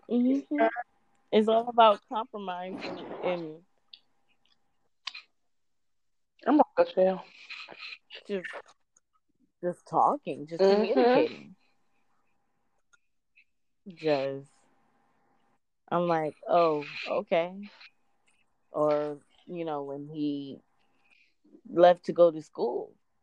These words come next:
Speaker 1: got into Morehouse. Cool, cool as shit.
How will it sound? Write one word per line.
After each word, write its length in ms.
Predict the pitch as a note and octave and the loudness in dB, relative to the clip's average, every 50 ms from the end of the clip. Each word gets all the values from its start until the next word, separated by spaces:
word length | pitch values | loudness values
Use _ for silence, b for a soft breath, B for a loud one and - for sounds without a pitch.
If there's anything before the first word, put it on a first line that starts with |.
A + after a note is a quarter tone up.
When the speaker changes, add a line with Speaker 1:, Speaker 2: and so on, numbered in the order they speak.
| _ _ _ _ _ - | _ _ _ _ _ -4
Speaker 1:
got 160 | D3+ D3 D3 | -4 -4 -4
into 180 | C#3 C3 - B2+ | -4 -8 -14 -14
Morehouse. 480 | A2 G2 F3+ A3 A#3 G3 - - - - _ _ _ _ _ _ - | -10 -10 -8 -8 -10 -12 -14 -16 -16 -20 _ _ _ _ _ _ -12
Cool, 520 | - - B3+ D4+ G4 C#4+ - - - - | -8 -4 -2 -2 -2 -4 -4 -8 -12 -14
cool 240 | - - A3 B3+ B3+ | -12 -10 -8 -8 -8
as 100 | B3 A#3+ - - | -10 -14 -14 -10
shit. 280 | - D4 D4 B3+ - | -8 -6 -4 -4 -6